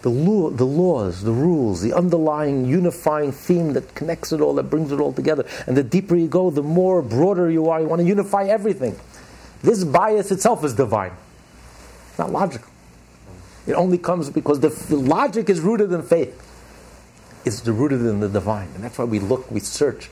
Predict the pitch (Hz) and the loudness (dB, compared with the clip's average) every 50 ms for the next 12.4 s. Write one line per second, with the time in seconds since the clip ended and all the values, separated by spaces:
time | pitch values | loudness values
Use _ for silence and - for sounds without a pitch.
0 | - - - - - - - 104 110 107 110 - 139 165 147 123 117 - - - | -20 -20 -20 -20 -12 -8 -4 -4 -4 -4 -2 -2 -2 -2 -2 -4 -6 -10 -14 -20
1 | - - - - - - - 117 110 - - 135 - - - - 143 165 151 127 | -20 -20 -20 -20 -10 -6 -6 -6 -4 -4 -4 -4 -4 -2 -2 0 0 0 0 0
2 | 107 90 - - - - - - 135 131 - - 127 113 110 131 147 151 139 131 | -2 -4 -6 -10 -18 -12 -6 -4 -4 -2 0 0 0 2 2 2 2 2 2 0
3 | 120 113 95 101 98 117 147 147 139 113 98 82 - - - - - - - - | 0 0 -2 -2 -2 0 0 0 -2 -4 -6 -8 -10 -14 -16 -16 -18 -20 -20 -20
4 | - - - - - - - - - - 151 147 - - 127 127 110 107 120 104 | -20 -20 -20 -20 -20 -20 -12 -4 -2 -2 -2 -2 -2 -4 -4 0 0 0 0 0
5 | 101 95 127 131 135 143 143 135 131 123 110 - - - - 120 113 151 170 185 | 2 2 2 2 2 0 -4 -4 -6 -6 -8 -8 -8 -4 -2 0 2 2 2 2
6 | 170 165 135 113 139 151 165 156 127 92 87 82 - - - 139 139 - - - | 0 0 0 0 0 2 2 0 0 -2 -6 -8 -6 -4 -4 -4 -4 -4 -4 -4
7 | 143 127 110 123 117 110 101 101 131 139 143 135 131 123 120 117 101 - - - | -2 0 2 0 0 0 0 0 0 2 2 0 0 0 0 -2 -4 -6 -10 -18
8 | - - - - 156 151 139 117 - 117 139 127 113 135 170 - - 117 101 - | -18 -6 -2 -2 0 0 0 0 0 0 0 2 2 0 0 0 -2 -4 -4 -4
9 | - 82 76 80 104 127 135 139 127 107 - 113 110 113 123 123 113 131 147 143 | -4 -6 -4 -4 -6 -6 -6 -8 -6 -6 -4 -2 -2 -2 -4 -2 -2 0 0 0
10 | 113 95 - - - - - - - - - - - - - - 131 135 131 - | -2 -4 -6 -12 -20 -20 -20 -20 -20 -20 -20 -20 -20 -10 -6 -4 -4 -4 -6 -8
11 | - 123 120 131 131 - - - 127 113 113 110 110 104 - - 113 98 - - | -8 -6 -4 -6 -6 -6 -8 -6 -4 -4 -2 -2 -4 -4 -6 -6 -8 -8 -6 -8
12 | - - - - - - - - | -8 -8 -8 -10 -14 -16 -16 -16